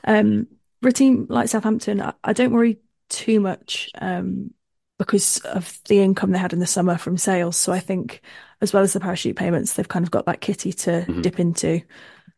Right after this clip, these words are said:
Speaker 1: not to go mad. Um, but, you know, there's that option there, um, if they need it. But things seem to have come together in the last kind of, uh, five or six weeks,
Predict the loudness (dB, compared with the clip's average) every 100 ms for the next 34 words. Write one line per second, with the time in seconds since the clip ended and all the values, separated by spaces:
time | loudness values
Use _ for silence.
0 | 0 2 2 2 2 4 4 2 -2 -4
1 | -8 -14 _ 0 2 2 2 2 0 -2
2 | _ _ _ _ _ _ _ -16 -2 2
3 | 2 2 2 2 -4 _ _ -4 -2 0
4 | -2 -2 -2 -2 -2 -4 -6 _ _ _
5 | -2 0 0 -2 -6 -6 -2 -2 0 -2
6 | -4 -6 -4 2 4 4 0 -2 -4 -4
7 | -2 -2 0 0 -4 -14 -20 -20 -20 -6
8 | 2 6 6 4 2 -4 -6 -4 -2 -2
9 | -6 -16 -10 -6 -6 -6 -8 -12 -20 _
10 | _ _ _ -2 -2 -4 -6 -2 -2 -2
11 | -4 -6